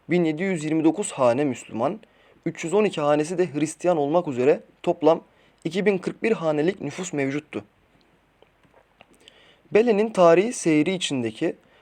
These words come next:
gelişmesine engel teşkil eden hadiseler de olmuştur. Belen'de bin iki yüz otuz sekiz ve bin iki yüz seksen sekiz Hicri yıllarında olmak üzere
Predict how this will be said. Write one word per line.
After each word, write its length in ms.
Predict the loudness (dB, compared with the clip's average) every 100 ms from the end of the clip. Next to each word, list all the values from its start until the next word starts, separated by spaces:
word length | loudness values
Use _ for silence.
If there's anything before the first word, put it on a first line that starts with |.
| _
gelişmesine 560 | -6 -4 -4 -6 -2 -4
engel 460 | -2 0 4 2
teşkil 360 | 2 -4 -2 -2
eden 200 | -2 -4
hadiseler 680 | -2 0 0 0 8 8 8
de 40 |
olmuştur. 520 | 0 -2 -8 -14 -20 _ _ _ _ _ _ _ _
Belen'de 520 | 6 8 8 4 2 0
bin 200 | -6 -4
iki 200 | -4 -4
yüz 140 | -2
otuz 220 | -2 -4 -8
sekiz 340 | -6 -4 -2
ve 160 | 0 0
bin 80 |
iki 200 | -4 -4
yüz 140 | -10 -6
seksen 300 | -8 -6 -8
sekiz 400 | -8 -6 -6 -8 _ _
Hicri 260 | -10 -6 -2
yıllarında 560 | 2 2 2 0 0 -2
olmak 360 | -2 -2 -4
üzere 320 | -2 -2 -2